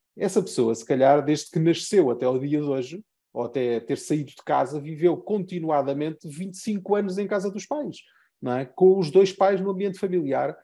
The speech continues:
Eu, desde que nasci até hoje, eu vivi com a minha mãe cinco anos da minha vida,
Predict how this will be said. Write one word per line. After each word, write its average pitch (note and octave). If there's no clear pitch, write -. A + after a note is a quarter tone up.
Eu, F3
desde F#3
que -
nasci F3+
até C3+
hoje, A#2+
eu C#3+
vivi D3+
com C#3+
a C3+
minha C3+
mãe C3+
cinco G#3+
anos A3
da F3+
minha F#3+
vida, E3+